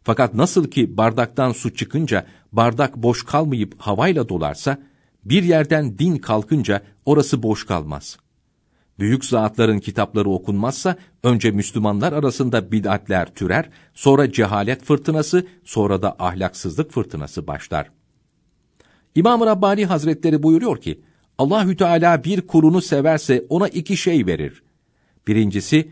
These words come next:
onu sevdiği zatlarla tanıştırır, ona dostlarını tanıtır,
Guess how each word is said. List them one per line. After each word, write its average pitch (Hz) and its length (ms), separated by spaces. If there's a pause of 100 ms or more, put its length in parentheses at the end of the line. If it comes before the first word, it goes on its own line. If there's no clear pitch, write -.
(240)
onu 147 200
sevdiği 123 520
zatlarla 110 680
tanıştırır, 90 640 (320)
ona 131 300
dostlarını 123 520
tanıtır, 151 500